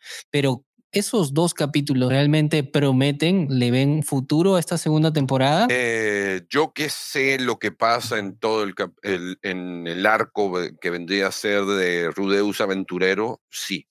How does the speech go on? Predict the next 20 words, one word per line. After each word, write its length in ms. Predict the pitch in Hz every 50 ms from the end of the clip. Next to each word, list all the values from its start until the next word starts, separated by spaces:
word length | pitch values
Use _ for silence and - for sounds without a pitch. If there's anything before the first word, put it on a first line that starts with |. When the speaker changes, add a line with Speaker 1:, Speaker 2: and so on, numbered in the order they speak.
| _ _ -
Speaker 2:
lo 140 | 87 90
veo. 300 | 87 95 95 87 76 - _ _
Porque 540 | - 120 117 117 107 95 _ - 101 98 95
si 280 | - - - 104 98 98
les 300 | 101 101 98 101 95 -
parece 560 | - - 92 107 143 170 175 - 185 180 160
que 260 | - 135 123 120 117 117
hizo 380 | 98 127 135 123 - - 135 123
algo 200 | 120 113 117 107
cheto 460 | - - 139 135 104 - 117 110 95
al, 140 | 95 101 101
casi 240 | 120 120 117 - 127
en 100 | 110 110
el 120 | 110 110 104
cierre 320 | - 139 139 123 123 127
del 100 | 123 113
capítulo, 580 | - 120 113 117 143 135 117 131 127 131 135 131 -
no 120 | 113 107
es 100 | 90 82
nada. 460 | 90 92 95 87 80 73 71 73 -